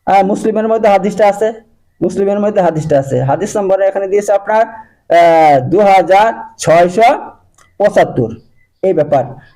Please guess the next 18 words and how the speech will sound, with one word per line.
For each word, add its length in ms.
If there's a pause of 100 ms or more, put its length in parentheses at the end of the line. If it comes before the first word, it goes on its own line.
(100)
তো 100
বন্ধুরা 280
দেখতে 260
পেয়েছেন 320 (160)
আল্লাহ 240
জিকির 220
কত 200
উত্তম। 480 (220)
শুধু 280
তাই 240
নয়, 280 (960)
আল্লাহ 280
তো 300
কোরআনের 360
মধ্যে 280
বলছেন, 600 (1120)
"ফাযকুরুনি 580
আযকুরকুম" 920